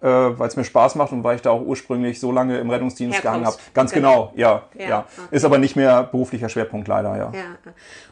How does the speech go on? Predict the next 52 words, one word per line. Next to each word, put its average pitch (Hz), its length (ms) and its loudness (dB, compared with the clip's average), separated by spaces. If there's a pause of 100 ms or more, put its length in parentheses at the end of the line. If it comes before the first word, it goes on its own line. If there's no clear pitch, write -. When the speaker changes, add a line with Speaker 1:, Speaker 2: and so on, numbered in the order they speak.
Speaker 2:
Okay, 226 260 4
wir 208 100 2
haben 240 160 2
ja 226 220 2
vor 214 200 -4
kurzem 247 320 -2
eine, 208 320 0
eine 185 320 -2
Reanimationsschulung, 220 1120 0
ähm, 226 240 0
bei 220 100 2
uns 220 220 0
im 220 200 -2
Haus 214 200 -2
gemacht, 220 400 -2
die 190 80 -2
du 185 120 -2
netterweise 190 680 -2 (340)
mit 185 160 -8
Pflegekräften 185 600 0
aus 170 120 -4
der 180 120 -6
Z 190 140 0
N 185 140 -2
A 180 140 4
gemacht 180 240 -2
hast. 226 100 -12
Ich - 80 -14
durfte - 300 0
auch 202 160 -2
mal 226 160 -4
wieder 226 180 -4
teilnehmen 226 520 0
an 214 80 -2
der 214 120 0
Reha-Schulung, 220 500 2
fand 202 200 -2
ich 196 80 -8
total 190 320 -4
spannend. 202 440 0
Und 196 280 -2
du 202 80 4
hast 214 160 2
mich 208 80 -2
da 208 120 2
tatsächlich 214 460 0
mit 196 160 -2
zwei 170 260 2
Dingen 220 320 2
ein 190 120 0
bisschen 190 320 -4
geschockt. 208 380 -4